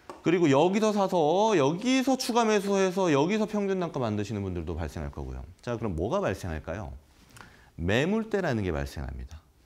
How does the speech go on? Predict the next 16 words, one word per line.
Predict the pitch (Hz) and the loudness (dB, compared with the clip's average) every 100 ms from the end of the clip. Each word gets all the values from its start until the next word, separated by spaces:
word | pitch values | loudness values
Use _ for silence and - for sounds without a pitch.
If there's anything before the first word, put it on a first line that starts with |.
| _ - | _ -8
매물대라는 | 85 87 107 139 143 104 80 73 | -4 0 0 -2 -4 -4 -6 -6
게 | |
발생해요. | 65 62 62 65 71 87 - - - - | -8 -10 -14 -14 -14 -16 -20 -20 -20 -6
이 | 139 190 220 220 | -2 0 0 -2
평균 | 220 214 208 208 | -2 -2 0 0
단가를 | 180 120 107 110 123 160 | 0 0 0 0 0 -4
가지고 | - 101 107 160 160 156 | -6 -6 -2 -2 0 2
있는 | 135 113 135 214 214 | 2 0 -2 -4 -4
개인 | 117 139 170 | 0 2 2
투자자들이 | 170 - 120 101 87 117 208 - - - _ | -2 -2 0 0 -2 -2 -4 -6 -14 -20 _
다수 | - 127 131 | -2 0 -2
분포돼 | - 180 190 196 147 | 0 0 2 2 4
있는 | 113 101 | 4 0
구간, | - 87 76 69 - - - - | -2 -2 -2 -4 -12 -20 -18 -4
매물대가 | 92 104 156 170 120 98 | 0 0 0 -2 -2 0
발생합니다. | 76 71 82 69 65 65 | -2 -6 -6 -6 -6 -10